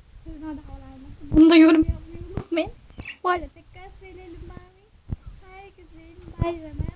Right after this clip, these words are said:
mübarek olsun şimdiden. Herkesin inşallah Allah dualarını kabul eder. Herkes inşallah hayallerini gerçekleştirir Maviş. Herkesin bir hayali var. Arkadaşlar buna destek olmak, benim hayalimi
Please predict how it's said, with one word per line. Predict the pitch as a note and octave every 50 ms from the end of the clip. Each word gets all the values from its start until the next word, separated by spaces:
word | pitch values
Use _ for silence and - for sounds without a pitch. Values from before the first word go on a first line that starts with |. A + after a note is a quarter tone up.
| E4+ E4
mübarek | D#4 D4 D#4+ E4+ E4+ F4+ F#4 F4+ - G4+
olsun | G4 F4+ F4+ - _ _ - - E4+ E4 E4 E4 E4+ E4 - -
şimdiden. | - F4 D#4+ D#4 C#4 E4 E4+ F#4 _ _ _ _ - - _ - _ _ _ _
Herkesin | F#4+ F#4 F#4 E4+ D#4+ D4+ C4+ D4+ E4 E4+ - - - _ B4 _ _ _ _ _ -
inşallah | E4 D#4+ D#4 - - C#4+ C4+ C4+ C#4 D4+ - - - - - C#4+ D4+ D#4+
Allah | E4 F4 D#4 -
dualarını | D#4 D4+ D4 D4 C#4 C4+ C4 C4 C#4 D4 -
kabul | D4+ D4 D4 C#4
eder. | C4 B3+ C4+ D#4 D#4+ - - - - - - - - - - - - - _ _ - - _ - _ - E4+
Herkes | E4 D#4 D4 C#4+
inşallah | C4 C#4+ C#4+ - - C#4+ C#4+ C4
hayallerini | D4+ C#4+ C#4+ C#4 C#4 C#4 C4+ C#4 C#4
gerçekleştirir | C#4 D4 D4+ C#4+ - C#4+ - C4 B3+ B3+ B3 _ - C4+ B3 B3+ C4+ D4+
Maviş. | D4+ D#4 D4 C#4 C#4 C#4 C4+ C4+ D4+ D4+ _ _ _ _ _ _ _ _ _ _ _ _ _ - -
Herkesin | - D4+ D4+ C#4 D4+ C#4+ C4+ C#4+ C#4+ C4+
bir | C#4 C4+ C#4
hayali | C#4+ C#4+ C#4 C4+ C4 B3 A#3+ A#3+
var. | B3 C4 C#4 D#4 D#4 - - _ _ _ _ _ _ _ _ _ _ - - _ _ _ _ - F4 E4+
Arkadaşlar | E4+ - E4 D4+ C#4 C#4 C4+ - D4 C#4+ C#4
buna | D4+ D#4+ E4 E4 E4+
destek | D#4 - - D#4 - - D4+ D4+
olmak, | D4+ C#4+ C#4 C#4 C#4 _
benim | D#4 D4+ D4+ D4+ D#4
hayalimi | D#4+ D#4 D4+ C#4+ C#4 C#4 C#4